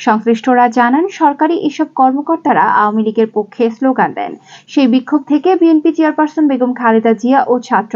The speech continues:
আন্দোলনের নেতাদের বিষেধাগার করা হয়। ওই বিক্ষোভ মিছিলে নেতৃত্ব দেন শিক্ষা ক্যাডারের একত্রিশতম ব্যাচের কর্মকর্তা মুকিব মিয়া, যিনি পরে আওয়ামী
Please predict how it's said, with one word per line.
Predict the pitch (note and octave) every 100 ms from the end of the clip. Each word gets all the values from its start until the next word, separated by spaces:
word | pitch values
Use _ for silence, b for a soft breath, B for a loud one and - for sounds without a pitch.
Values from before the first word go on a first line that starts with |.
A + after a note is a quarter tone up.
| G3+
আন্দোলনের | G#3 G#3 G#3+ G#3+
নেতাদের | G#3+ A3 A3 A3 A3+ B B
বিষেধাগার | B3+ B3+ D4 C#4+ C#4 C4+ A3
করা | E3 -
হয়। | G3+ F#3 - _ B B
ওই | B3+
বিক্ষোভ | C4 D4 F#4+ F#4
মিছিলে | F#4 - F4+
নেতৃত্ব | D#4 C4 - C#4 C#4+
দেন | C4 A#3+ A#3+
শিক্ষা | - C4 C#4+
ক্যাডারের | C4+ C4 C4+ C4+ A#3+
একত্রিশতম | A#3+ - E4 - D4+ C#4
ব্যাচের | B3+ C4 B3
কর্মকর্তা | A#3+ A3+ A#3 A#3 A3+ A3
মুকিব | A3+ B3+ B3+ -
মিয়া, | D#3 G2+ D2+ B B B
যিনি | C4+ C4
পরে | C#4 C4+ E4 -
আওয়ামী | C4+ C4+